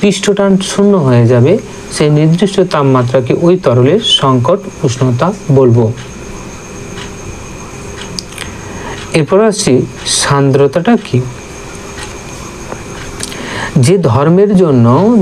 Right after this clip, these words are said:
ধারারেখ প্রবাহ গতিশীল কোনো পরিবাহী তার বিভিন্ন স্তরের আপেক্ষিক যে গতি, সেই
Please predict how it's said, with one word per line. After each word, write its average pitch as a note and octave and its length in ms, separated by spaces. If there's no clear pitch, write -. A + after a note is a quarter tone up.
ধারারেখ D#3+ 580
প্রবাহ D#3+ 580
গতিশীল G3 800
কোনো F#3 400
পরিবাহী D#3+ 720
তার C#3+ 100
বিভিন্ন D#3 480
স্তরের G3+ 440
আপেক্ষিক G3 720
যে C#3 300
গতি, D3+ 340
সেই D3+ 240